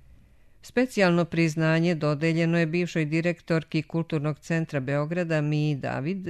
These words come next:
i njenom timu za angažovanje u organizovanju te manifestacije. Dok je nagrada Kulturnog centra Beograda, koja podrazumeva izložbu dve hiljade šesnaeste godine, pripala Milanu Mladenoviću za rad bez naziva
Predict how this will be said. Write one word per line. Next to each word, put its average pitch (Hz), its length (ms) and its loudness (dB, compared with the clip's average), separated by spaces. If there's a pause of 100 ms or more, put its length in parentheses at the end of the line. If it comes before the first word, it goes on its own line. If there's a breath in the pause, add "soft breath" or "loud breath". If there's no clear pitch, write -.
i 180 160 0
njenom 165 380 2
timu 180 360 0
za 170 180 0
angažovanje 170 640 2
u 151 40 2
organizovanju 151 760 0
te 131 220 -6
manifestacije. 123 1000 -8 (720 soft breath)
Dok 170 260 0
je 170 80 6
nagrada 160 480 2
Kulturnog 156 540 -2
centra 165 360 0
Beograda, 156 640 0
koja 165 240 -2
podrazumeva 160 720 0
izložbu 156 440 -2
dve 147 200 -2
hiljade 143 320 -4
šesnaeste 175 680 -4
godine, 170 420 0
pripala 165 540 0
Milanu 156 580 2
Mladenoviću 143 920 -4
za 147 160 0
rad 139 380 -2
bez 147 340 2
naziva 135 520 -2